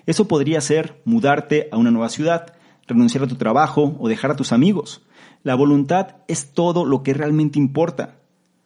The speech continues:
Finalmente, recuerda que no existe el fracaso si estás dispuesto a intentar tu sueño. Así que no te rindas. Y este punto lo que lleva a replantear es que todo lo que necesitas realmente está aquí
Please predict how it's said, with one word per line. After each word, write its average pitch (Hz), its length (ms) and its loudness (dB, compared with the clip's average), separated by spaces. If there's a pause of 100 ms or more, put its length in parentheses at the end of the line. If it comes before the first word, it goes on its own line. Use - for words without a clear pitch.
(140)
Finalmente, 156 760 2 (220)
recuerda 170 600 -2
que 131 120 2
no 139 140 6
existe 160 340 -4
el 139 80 -6
fracaso 175 720 -4 (240)
si - 140 -4
estás 143 340 -2
dispuesto 147 480 -2
a 147 40 2
intentar 110 420 0
tu 120 100 -6
sueño. 165 400 0 (420)
Así - 200 -4
que 196 100 -4
no 185 140 0
te 175 100 0
rindas. 180 540 0 (200)
Y 143 80 0
este 185 200 0
punto 185 340 0
lo 151 160 -2
que 120 480 0
lleva 160 160 0
a 175 40 0
replantear 156 540 0
es 160 280 -6 (240)
que - 100 -4
todo 202 240 0
lo 196 160 -2
que 127 100 0
necesitas 110 760 -4
realmente 165 580 0
está 143 580 -2
aquí - 540 -4